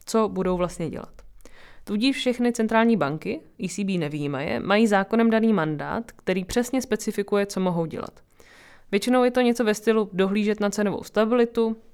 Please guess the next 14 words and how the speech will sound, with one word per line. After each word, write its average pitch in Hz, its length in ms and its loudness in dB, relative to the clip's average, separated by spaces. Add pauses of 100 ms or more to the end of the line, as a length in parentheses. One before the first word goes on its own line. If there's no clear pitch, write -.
tedy 180 320 -4
řešit 165 400 -6
inflaci 156 360 -4
nebo 151 160 -2
deflaci. 131 420 -10 (800)
Některé 220 260 4
banky 240 260 4
mají 247 180 4
mandátu 233 460 4
víc, - 380 -6 (100)
třeba 208 240 2
Fed 214 380 -4
má 196 240 2
dvojí 160 480 -2